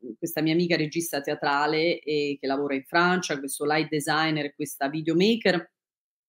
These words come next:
sono gli stessi che ho richiamato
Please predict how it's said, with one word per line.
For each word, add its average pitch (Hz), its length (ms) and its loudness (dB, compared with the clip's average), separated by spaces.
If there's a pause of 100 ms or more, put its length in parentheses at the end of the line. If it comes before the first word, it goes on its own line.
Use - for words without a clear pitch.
(140)
sono 180 240 4
gli 180 80 6
stessi 226 500 4
che 165 360 2 (340)
ho 180 180 10
richiamato 180 1120 8